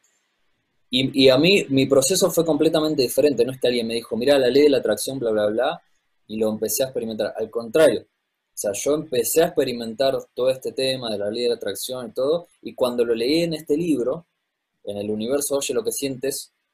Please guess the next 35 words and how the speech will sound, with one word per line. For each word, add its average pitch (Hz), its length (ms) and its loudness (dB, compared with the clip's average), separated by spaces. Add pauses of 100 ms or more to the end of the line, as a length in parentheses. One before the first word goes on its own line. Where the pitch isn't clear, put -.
(220)
dije, 113 420 -6
"Claro, 156 320 -4 (600)
o - 20 -20
sea, 104 160 -16
tiene 147 220 -8
todo 165 140 0
el 160 60 2
sentido 151 320 -4
porque 143 140 -2
es 156 40 2
lo 165 80 2
que 123 80 -4
me 113 80 -8
está 151 200 2
pasando". 131 520 0 (560)
¿Me 98 100 -12
explico? 127 500 -2 (280)
Entonces 139 320 -2
ahí 151 160 0
fue 165 160 -6
cuando 135 280 0
dije, 131 260 -4
"Bueno, 127 360 -2 (640)
o - 80 -20
sea, 107 160 -8
no, 131 160 -8
no 156 120 -6
sé 175 300 -2
qué 170 380 -2 (200)
explicación, 135 920 -6
si 117 160 -8
habrá 117 180 -2
alguna 135 220 -6
explicación 110 460 -10
científica 127 1000 -8